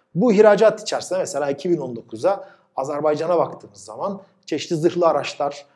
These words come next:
ve çeşitli mühimmatlar satışı Türkiye tarafından gerçekleştirilmiş. Burada amaç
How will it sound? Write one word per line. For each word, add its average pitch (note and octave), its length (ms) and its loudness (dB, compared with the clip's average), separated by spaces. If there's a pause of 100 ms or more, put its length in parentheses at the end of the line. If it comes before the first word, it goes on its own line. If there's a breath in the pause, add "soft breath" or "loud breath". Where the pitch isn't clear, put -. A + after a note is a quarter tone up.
(140 soft breath)
ve D3+ 340 2
çeşitli C#3+ 420 -4
mühimmatlar F#3 800 2 (100)
satışı - 520 -10
Türkiye - 340 -8
tarafından A2+ 480 -14
gerçekleştirilmiş. A#2+ 1160 -10
Burada E3+ 520 2
amaç F3+ 460 -2